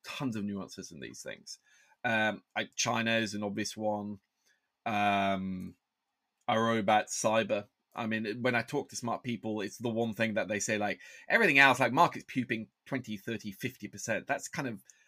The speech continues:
within the bounds of what we've been through. It's scary and it's horrible and it ends careers and so on. But, you know, that's frankly life. Um, cyber is one of those things that people keep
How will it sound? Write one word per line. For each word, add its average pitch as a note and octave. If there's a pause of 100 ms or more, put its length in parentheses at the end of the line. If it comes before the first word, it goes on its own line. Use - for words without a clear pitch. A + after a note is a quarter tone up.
(120)
within D#3
the C#3
bounds B2+
of A2
what G#2+
we've G#2
been G#2+
through. F#2+
It's -
scary G#2+
and G2+
it's -
horrible G2
and G2
it F#2+
ends G#2+ (100)
careers G2
and F#2+
so B2
on. G#2
But, A2 (460)
you C#3
know, G2 (560)
that's - (400)
frankly F#2+
life. G#2+ (400)
Um, A2+ (200)
cyber D#3
is C3
one C3
of B2+
those A#2+
things A#2+
that A2
people A#2+ (260)
keep -